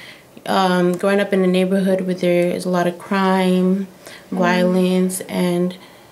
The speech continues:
Speaker 1: just, um, coming from a neighborhood that lacked a lot of resources for us youth to thrive and, you know, make something out of ourselves.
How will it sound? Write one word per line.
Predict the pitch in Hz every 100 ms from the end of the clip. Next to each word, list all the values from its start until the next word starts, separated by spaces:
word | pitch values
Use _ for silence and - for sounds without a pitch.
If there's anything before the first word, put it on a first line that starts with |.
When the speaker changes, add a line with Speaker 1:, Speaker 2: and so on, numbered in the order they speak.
| - - _ _ - -
Speaker 1:
just, | 208 196 -
um, | - 190 196
coming | 226 226
from | 233 220
a |
neighborhood | 202 202 220 220
that | 208 190
lacked | 185 196 208
a |
lot | 190 185 190
of |
resources | 180 185 196 247 247 - 294 294
for | - 196
us | 190 - 196 - -
youth | 208 196 226 226 220 - - -
to | - 220
thrive | 190 190 180 180 185 190 185
and, | - 180 185 185 - - - - - -
you | 254
know, | 254 226 -
make | - 233 226
something | 226 240 233 233
out | 226
of | 226
ourselves. | 226 226 233 240 247 247